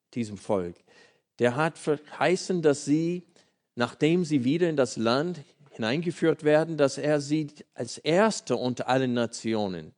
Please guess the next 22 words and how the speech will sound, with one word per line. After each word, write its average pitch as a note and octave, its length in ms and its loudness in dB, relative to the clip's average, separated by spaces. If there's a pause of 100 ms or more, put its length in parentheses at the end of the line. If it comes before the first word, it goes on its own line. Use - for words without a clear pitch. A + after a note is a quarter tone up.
(140)
machen G2+ 380 -8
wird. F2 240 -10 (640)
Und B2 140 -4
dass C#3+ 220 4
sie E3+ 100 4
herrschen D3+ 560 0
werden D#3 300 2
über D#3 320 -2
alle F#3+ 480 4
anderen E3 420 -4
Nationen, D3+ 500 -2
dass A#2+ 160 0
der C3+ 120 4
Messias D3+ 600 0
kommen A2 400 0
wird, F#2+ 240 2
wie C3 120 2
es C3+ 120 -2
im C#3 100 -4
Psalm C3+ 360 -2
zwei D3+ 320 -2
steht. G2+ 460 0